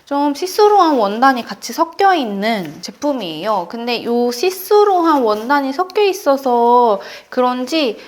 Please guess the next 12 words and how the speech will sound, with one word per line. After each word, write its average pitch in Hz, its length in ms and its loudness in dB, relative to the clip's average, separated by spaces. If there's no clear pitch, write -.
좀 294 160 -8
샤랄라한 381 920 0
옷들이랑도 233 960 -4
되게 196 180 -8
매치가 190 480 -4
잘 185 340 -4
되고 226 320 0
데일리하게도 294 1080 -2
입어주기가 202 960 -4
좋을 208 220 -2
것 185 160 -10
같더라고요. 151 720 -12